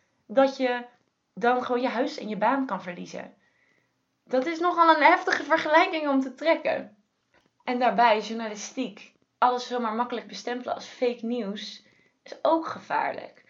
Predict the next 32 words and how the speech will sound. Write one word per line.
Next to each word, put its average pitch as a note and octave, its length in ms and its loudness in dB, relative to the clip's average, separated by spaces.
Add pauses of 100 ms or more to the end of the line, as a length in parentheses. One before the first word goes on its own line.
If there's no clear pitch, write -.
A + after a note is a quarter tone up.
(360)
Natuurlijk D#4+ 420 -4
moet D4 120 -8
je C4+ 80 -16
kritisch C#4 360 -8
zijn F3 240 -2
en, F#3 160 -6
en A3 220 -8
kijken A#3 320 2
van, G3+ 140 -14
"Hey, A3+ 340 -2
klopt D4+ 260 -6
dit G3 160 -8
wel? F3 240 -2
Zijn A3+ 180 -4
dit C4 120 -2
wel A#3 100 -2
goede A#3+ 280 -8
bronnen? A3 320 -4
Op F3 120 -8
basis G#3+ 340 2
waarvan A3 340 0
wordt A#3 180 -6
dit A#3+ 140 -12
gezegd? B3+ 640 -2 (360)
Wie A3 160 -8
zit B3 220 -8
daarachter?" - 800 -2 (380)
Maar A#3+ 140 -4
journalisten F4+ 520 -2
doen E4 120 -2
dit - 200 -4
ook. - 500 0